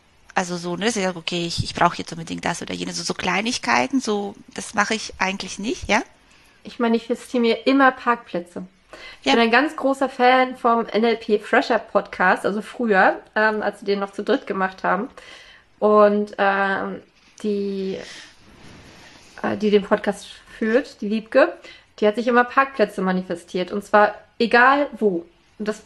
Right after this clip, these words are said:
Speaker 2: konnte sein, der einzige Parkplatz vor der Philharmonie,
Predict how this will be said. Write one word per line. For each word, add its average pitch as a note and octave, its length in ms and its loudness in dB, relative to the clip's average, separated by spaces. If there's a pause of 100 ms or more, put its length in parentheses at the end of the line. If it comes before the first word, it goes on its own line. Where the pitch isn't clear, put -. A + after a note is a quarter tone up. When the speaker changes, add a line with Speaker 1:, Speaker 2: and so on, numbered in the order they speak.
Speaker 2:
konnte D#4+ 480 4
sein, B3 360 4
der B3 160 6
einzige D#4 380 2
Parkplatz B3 640 0
vor A3+ 300 0
der A3 160 0
Philharmonie, C#4 720 0